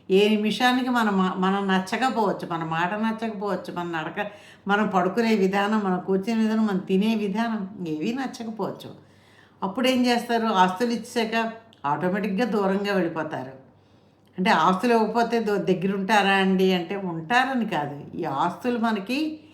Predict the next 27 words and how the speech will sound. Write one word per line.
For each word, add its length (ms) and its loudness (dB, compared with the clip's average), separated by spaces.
చేయూతనిస్తాయన్నమాట. 1300 2
అందుకని 520 -2
ఈ 40 0
ఆస్తులు 420 -2
ఇవ్వకుండా 500 -2
ఆస్తులను 460 -2
జాగ్రత్తగా 680 -6
మనం 360 -4
రక్షించుకున్నాం 640 0
అనుకోండి, 300 -2
మన 240 -2
అవసరానికి 640 0
మనం 280 2
వాడుకుందుకు 560 0
మనకు 220 -4
పనికొస్తాయి. 560 -10
వాళ్ళకి 340 4
ఇచ్చేసిన 480 -2
తర్వాత 400 2
మన 240 2
అవసరం 360 -2
వచ్చినప్పుడు 400 -4
వాళ్ళ 140 -2
దగ్గరికి 320 -4
వెళ్ళి 240 -4
చేయి 160 -6
చాపడం 440 -10